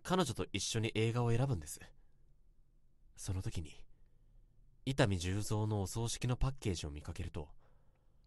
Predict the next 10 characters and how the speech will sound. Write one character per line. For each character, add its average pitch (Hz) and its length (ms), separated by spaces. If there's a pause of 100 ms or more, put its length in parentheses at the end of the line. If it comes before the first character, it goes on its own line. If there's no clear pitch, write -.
(1080)
あ 87 100
の 87 100
日、 80 260 (440)
あ 104 140
の 110 100
時 131 220
の 80 80
記 - 200
憶 82 200
が、 80 240